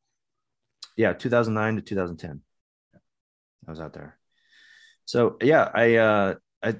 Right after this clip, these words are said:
I just learned construction, not, like, major stuff, but, you know, building a foundation, bringing in structure, uh, bringing in electricity and generators and septic tanks and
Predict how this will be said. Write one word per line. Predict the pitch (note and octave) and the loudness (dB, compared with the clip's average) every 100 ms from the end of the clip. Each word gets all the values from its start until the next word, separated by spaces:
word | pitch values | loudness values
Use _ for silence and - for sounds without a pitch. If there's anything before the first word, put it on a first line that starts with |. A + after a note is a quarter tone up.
| - | -4
I | A2+ | -2
just | A#2 A2+ | -2 0
learned | A#2+ A2+ G2+ | 0 0 -2
construction, | A2+ G2+ A2 A#2 F#2+ E2+ - | -6 -2 -2 -2 -6 -10 -12
not, | - A#2 A2+ - | -4 -2 -2 -2
like, | G#2 - _ _ _ _ _ _ | -4 -4 _ _ _ _ _ _
major | F#2+ G2+ B2 G#2 | -4 -2 0 -2
stuff, | F2 - D#2+ E2+ - | -6 -8 -6 -6 -6
but, | E2 F2 | -6 -6
you | E2+ F2 | -6 -8
know, | D#2+ - _ - _ - - | -8 -12 _ -20 _ -20 -4
building | A2 G#2 G2 | -2 0 -2
a | F2 | -4
foundation, | G2 F2+ F2+ G2 - E2 E2 - _ _ _ _ - | -4 -2 0 -2 -2 -10 -12 -16 _ _ _ _ -4
bringing | G2 G2 F#2+ | 0 0 0
in | F#2 F2+ - | -2 -4 -8
structure, | - - G#2+ G#2 - E2+ E2 - _ _ _ - | -14 -6 -4 -4 -8 -10 -12 -16 _ _ _ -14
uh, | |
bringing | D2 G#2 G2+ G2 | -2 0 2 2
in | G2 - | 0 0
electricity | G2+ F#2 - A#2 - - F2+ E2 D#2 | 0 -2 -4 -6 -6 -6 -4 -4 -4
and | F2 E2 | -6 -4
generators | G2+ G2 F2+ F2+ E2 D#2+ D#2+ - | 0 0 0 -2 -2 -6 -8 -10
and | F2+ D#2+ | -10 -8
septic | - A2+ G2+ E2 - | -4 -4 -4 -6 -6
tanks | G2 D#2+ C2 - | -8 -8 -8 -12
and | E2+ D#2+ | -10 -10